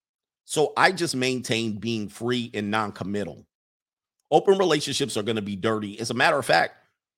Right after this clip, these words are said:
she can be jealous of you and your mate if you have a good open relationship, but then she's still out here doing what she do.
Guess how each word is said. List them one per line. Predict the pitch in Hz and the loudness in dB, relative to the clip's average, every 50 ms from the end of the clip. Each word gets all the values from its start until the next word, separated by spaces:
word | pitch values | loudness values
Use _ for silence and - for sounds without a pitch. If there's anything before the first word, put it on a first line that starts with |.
| _ _ _ _ | _ _ _ _
she | - - - 220 | -6 -4 -2 -2
can | 214 196 | -2 -2
be | 180 175 | -4 -4
jealous | 165 127 131 151 156 147 147 139 - | -2 2 4 4 4 4 4 2 0
of | 127 110 117 | -2 -4 -4
you | 117 143 165 175 165 156 - 226 - _ _ - | -4 -6 -4 -4 -6 -6 -8 -12 -14 _ _ -4
and | 127 120 117 | -4 -2 0
your | 117 143 156 156 | 2 2 2 2
mate | 151 127 113 110 113 110 - - - _ _ _ _ _ _ _ _ _ _ _ _ _ - | 2 0 0 0 -2 -6 -14 -20 -20 _ _ _ _ _ _ _ _ _ _ _ _ _ -6
if | 143 127 - | -6 -4 -2
you | 170 165 | 0 2
have | 170 147 139 131 | 4 4 4 4
a | 123 | 0
good | 120 120 120 123 120 113 | -2 0 -2 -2 0 -2
open | 110 113 - 104 104 | -4 -4 -4 -4 -4
relationship, | 104 104 104 101 - 110 104 - 110 107 101 90 | -2 -2 -2 -2 -4 -6 -4 -2 -2 -2 -2 -2
but | 110 107 90 | -4 -4 -2
then | 131 131 131 | -2 -2 -2
she's | - - 160 139 | -2 -4 -6 -6
still | - - 139 131 123 | -6 -2 0 2 4
out | 120 117 113 107 | 4 4 2 0
here | - 123 113 107 | -2 -4 -4 -4
doing | 107 104 117 110 107 104 104 | -4 -4 -4 -4 -4 -4 -6
what | 101 104 101 | -6 -6 -6
she | - 98 | -8 -8
do. | 101 120 120 | -6 -6 -6